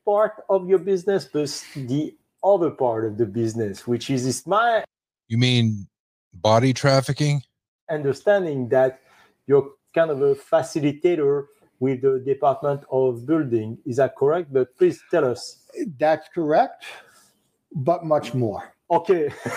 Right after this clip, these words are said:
Speaker 3: What I
Speaker 1: That's a much
Speaker 3: do,
Speaker 1: more I'm interested.
Speaker 3: I do troubleshooting, architectural troubleshooting, and negotiations with the building department.
Speaker 1: Okay.
Speaker 3: What I mean by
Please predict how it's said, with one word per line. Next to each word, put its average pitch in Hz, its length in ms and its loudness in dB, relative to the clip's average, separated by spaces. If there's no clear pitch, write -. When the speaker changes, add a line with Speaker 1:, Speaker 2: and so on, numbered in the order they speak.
Speaker 3:
What 175 260 0
I 180 120 2
Speaker 1:
That's 226 160 0
a 208 40 4
much 185 200 2
Speaker 3:
do, - 80 -4
Speaker 1:
more 170 200 2
I'm 151 80 -6
interested. 139 560 -2
Speaker 3:
I 190 180 2
do 196 460 0
troubleshooting, 147 880 -2
architectural 180 720 0
troubleshooting, 120 800 -6
and 208 260 0
negotiations 175 1000 0
with 131 180 -2
the 175 60 0
building 240 340 0
department. 123 580 -2
Speaker 1:
Okay. 123 340 -2
Speaker 3:
What 151 180 -2
I 165 100 4
mean 214 300 -4
by 190 140 0